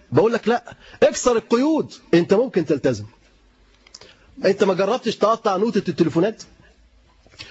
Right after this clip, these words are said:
ما جربتش تزعل البت وهي بتتصل بيك تقول لها: "مش هكلمك، امشي"، وتقوم جاي عامل معاها ما تعرفش؟ ما أنت بتقول كلام كتير ساقط،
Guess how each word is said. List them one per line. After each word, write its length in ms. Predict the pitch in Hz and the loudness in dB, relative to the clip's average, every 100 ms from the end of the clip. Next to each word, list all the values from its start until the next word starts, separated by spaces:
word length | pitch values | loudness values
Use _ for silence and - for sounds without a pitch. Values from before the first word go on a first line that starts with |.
| - | 0
ما 100 | 175 | 2
جربتش 460 | 190 240 - 185 | 2 0 -2 -4
تزعل 360 | 185 190 226 185 | 0 0 0 0
البت 280 | 160 220 196 | 0 0 0
وهي 100 | 208 | 0
بتتصل 400 | 190 208 202 165 | 0 0 0 -2
بيك 180 | 208 | -2
تقول 160 | - 180 | 0 0
لها: 200 | 196 190 | 0 0
"مش 180 | 170 160 | -2 -2
هكلمك، 520 | 147 156 190 202 - | -2 0 0 0 -2
امشي"، 240 | 190 - | -2 0
وتقوم 400 | 180 156 - - | -2 -2 -4 -2
جاي 180 | 151 180 | 0 0
عامل 140 | 170 165 | 0 0
معاها 380 | 165 175 160 - - - - _ | 0 -2 -4 -8 -18 -20 -20 _
ما 60 | 139 | -2
تعرفش؟ 360 | 147 165 196 208 - - | 0 0 -2 -6 -8 -2
ما 60 | 208 | 0
أنت 120 | 247 | 0
بتقول 220 | 208 247 | 0 0
كلام 280 | 226 208 208 | 0 0 0
كتير 300 | 190 185 196 | -2 -2 -2
ساقط، 500 | 143 175 160 127 - | 0 -2 -2 -8 -10